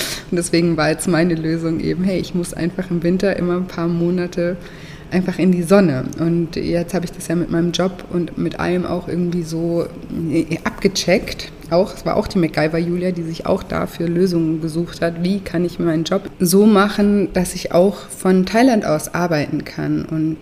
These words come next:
ja, da habe ich auch Lösungen gefunden, wie zum Beispiel das Online-Programm oder eben auch, dass ich über die Ferne auch eins zu eins Coachings mache und so, weil ich arbeite hier jetzt ganz normal, bei mir hat sich nichts geändert, ihr hört,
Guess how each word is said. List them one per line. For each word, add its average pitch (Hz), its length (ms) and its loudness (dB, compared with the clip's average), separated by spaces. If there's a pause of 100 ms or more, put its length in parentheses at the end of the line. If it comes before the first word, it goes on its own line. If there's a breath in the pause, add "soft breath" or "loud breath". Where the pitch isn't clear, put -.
(100)
ja, 185 260 2
da 170 180 2
habe 175 120 0
ich - 100 -4
auch 202 160 4
Lösungen 185 360 6
gefunden, 190 420 6
wie 175 160 4
zum 175 180 0
Beispiel 170 380 2
das 170 240 0
Online-Programm 165 880 2
oder 160 220 0
eben 160 260 2
auch, 156 180 -2
dass 165 180 -6
ich 170 180 -4 (460 loud breath)
über 180 60 6
die 175 80 0
Ferne 175 460 6
auch 156 160 -2
eins - 320 0
zu - 120 -2
eins 175 300 2
Coachings 165 560 0
mache 165 240 0
und 160 100 0
so, 160 140 -2
weil 160 100 4
ich 160 160 -4
arbeite 196 340 2
hier 190 120 2
jetzt 185 160 -6
ganz 208 260 0
normal, 185 340 2
bei 185 140 -2
mir 175 160 4
hat 175 120 -2
sich - 140 -8
nichts 185 240 -2
geändert, 175 440 0
ihr 160 280 -2
hört, 170 280 -4